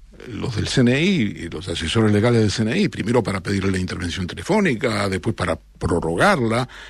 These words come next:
le han dado los datos y lo conocen todo. Resulta que a él le cae, a esa sección, la cuarta donde está él, le cae la causa de Junqueras, que le han, eh, le han, eh, quitado, eh, su carácter de eurodiputado.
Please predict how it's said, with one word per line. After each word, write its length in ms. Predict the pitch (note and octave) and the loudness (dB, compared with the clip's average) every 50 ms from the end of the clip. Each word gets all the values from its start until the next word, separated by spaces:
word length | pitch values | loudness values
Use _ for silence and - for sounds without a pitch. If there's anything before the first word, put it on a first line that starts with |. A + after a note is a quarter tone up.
| - - | -14 -6
le 120 | - G2+ | -2 2
han 100 | G#2+ A2 | 2 2
dado 200 | G2+ F#2+ G2 F#2 | 4 2 2 0
los 200 | F2 F2+ F2 E2+ | 2 2 2 4
datos 380 | F2 E3+ A3+ - - - C3 G#2+ - | 6 6 4 4 2 0 -2 -2 0
y 40 | A#2 | 0
lo 80 | A2+ - | 0 0
conocen 260 | G#3 A3 G#3 A#3+ B3 | 2 2 2 2 2
todo. 100 | A3+ - - - - - - | 2 0 -2 -6 -12 -8 -4
Resulta 340 | - A#3 G#3+ - - - F4+ | -2 -2 -2 0 2 0 2
que 100 | - D#4 | 4 4
a 80 | F4+ F4+ | 4 4
él 80 | D#4+ | 4
le 120 | D#4 C#4 G#3+ | 2 2 2
cae, 420 | - A#3 G#3+ F3+ F3+ G#3 B3 - - | 4 4 4 4 4 2 0 -4 -6
a 160 | - A2 G#2+ A2 | -4 -2 0 2
esa 220 | A#2+ A#2+ F3 C3+ | 2 2 2 0
sección, 400 | - G3 - - - C4 B3+ G3 | 0 -2 -4 -2 0 0 2 2
la 100 | B2 - | 0 0
cuarta 300 | - - D3 A#2+ - - | 0 0 0 0 0 -2
donde 180 | A2 A2 A2+ - | -2 0 0 0
está 240 | - F3+ F#3 F#3+ | 2 2 2 4
él, 180 | G3 A#3 A#3 G#3+ | 4 2 2 2
le 140 | D3+ C3 - | 2 0 0
cae 300 | - F3 E3+ F3+ G#3+ F3 | 2 2 2 4 4 4
la 120 | D#3+ C3 | 2 2
causa 300 | - C3+ C#3 C#3+ - E3 | 2 2 0 2 2 2
de 100 | E3+ E3+ D#3 | 2 2 2
Junqueras, 520 | F#3 G3 - - E3+ D#3+ F3+ A3+ - - _ - - - - - | 0 0 2 2 2 4 2 0 -2 -6 _ -20 -20 -20 -20 -8
que 100 | - - A#2 | -2 2 4
le 140 | A2+ A#2+ C#3 | 4 4 4
han, 300 | D#3+ E3+ F3 G#3 A#3 - _ _ _ _ _ _ _ _ - | 4 2 0 -2 -6 -10 _ _ _ _ _ _ _ _ -6
eh, 1000 | G2+ - F#2+ E2+ F2 F2 F2 F2+ - - - - - - - - G1+ G1+ F#2+ - _ - - - - - _ - | -4 -2 -2 -2 -2 -2 -2 -2 -2 -2 -2 -2 -4 -4 -4 -4 -4 -6 -8 -10 _ -20 -20 -20 -20 -20 _ -4
le 200 | - A#2 - B2 | 0 2 4 6
han, 340 | C3+ D3+ D#3+ E3+ F3 - - | 6 6 6 4 2 0 -2
eh, 880 | F3 A#2 - - - - F#2 F#2 F#2 F2+ E2+ F2+ F#2 F#2 F#2 G2 G#2+ - | -2 0 0 2 2 2 2 2 2 2 2 0 0 0 -2 -2 -2 0
quitado, 540 | - - G2+ - C#3+ C3+ C3 C#3+ E3 D#3+ - A3+ F#3 | 0 0 4 4 6 6 6 4 2 0 -2 -4 -6
eh, 400 | A2 A2+ C#3 G2 F#2+ F#2+ F#2+ G#2 G#2+ | -6 -4 -4 -2 -2 -4 -4 -4 -4
su 160 | - - - | -2 -2 0
carácter 440 | - A#2 A#2 A#2+ G#2 - - - A2+ | 2 2 2 2 2 2 0 2 2
de 60 | A2 | 2
eurodiputado. 880 | G2+ G2 G2 F#2+ F#2 E2+ D#2 - - - - - - E2+ D#2+ - - | 2 2 2 0 -2 -2 -2 -4 -6 -6 -8 -10 -10 -10 -12 -14 -18